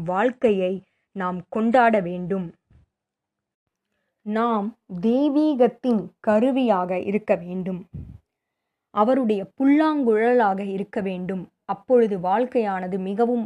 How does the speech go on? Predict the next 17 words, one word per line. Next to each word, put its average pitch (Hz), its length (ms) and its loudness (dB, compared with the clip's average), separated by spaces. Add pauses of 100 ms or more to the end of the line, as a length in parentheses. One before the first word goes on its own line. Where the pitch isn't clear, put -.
(100)
அழகாக 208 540 0
மாறும். 175 380 -8 (840)
சுவாமி 302 420 0
பலமுறை 220 460 2
கூறியது 220 440 -4
என்னவென்றால், 185 760 -4 (600)
புல்லாங்குழலானது 220 1120 0 (480)
மூங்கிலினால் 220 960 0 (220)
ஆகப்பட்டது. 190 680 -10 (760)
அந்த 302 280 4
புல்லாங்குழலில் 254 1000 2 (320)
ஒன்பது 294 500 2
ஓட்டைகள் 226 480 2
இருக்கும், 185 400 -8 (420)
ஆனால் 196 440 -12 (160)
அதன் 208 300 -2
உள்ளே 247 340 2